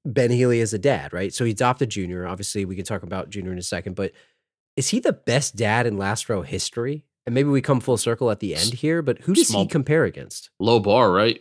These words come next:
Speaker 2: We've got
Speaker 1: Right.
Speaker 2: a lot of bad dads. So there's not a lot of good dads, and not just our catalog, but in just movie history, a lot of bad dads. That's what they do. That's why the Bad Father Barometer exists, but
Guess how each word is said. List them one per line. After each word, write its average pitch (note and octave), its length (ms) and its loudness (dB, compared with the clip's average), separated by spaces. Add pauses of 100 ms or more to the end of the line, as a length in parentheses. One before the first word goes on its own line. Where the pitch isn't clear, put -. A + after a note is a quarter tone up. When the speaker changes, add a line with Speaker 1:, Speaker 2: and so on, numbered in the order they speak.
(160)
Speaker 2:
We've F#2+ 140 -6
got G#2+ 60 4
Speaker 1:
Right. A2+ 100 6
Speaker 2:
a - 20 4
lot G#2+ 120 6
of F2 80 4
bad G#2 200 4
dads. D2+ 440 -6 (840)
So - 100 -14
there's A#2 120 2
not D3+ 140 8
a - 20 4
lot A3+ 100 6
of F#3+ 80 4
good F3 120 4
dads, G2+ 280 6
and A#2 80 0
not A3 140 4
just - 200 4
our C#3+ 480 6 (120)
catalog, E2+ 520 2
but F#2 160 0
in F#2 240 -4
just - 200 -2
movie F3 240 2
history, A2 300 -2
a D2+ 60 -4
lot D3 180 -4
of F#3 60 -6
bad E3+ 200 2
dads. D#3+ 380 -2
That's - 200 -12
what E3 100 0
they E3 100 0
do. C#3+ 220 2
That's - 600 -18
why D3 100 4
the C#3 80 4
Bad C3 200 4
Father C3 220 4
Barometer A#2 380 4
exists, F#2+ 460 -2
but E2+ 320 0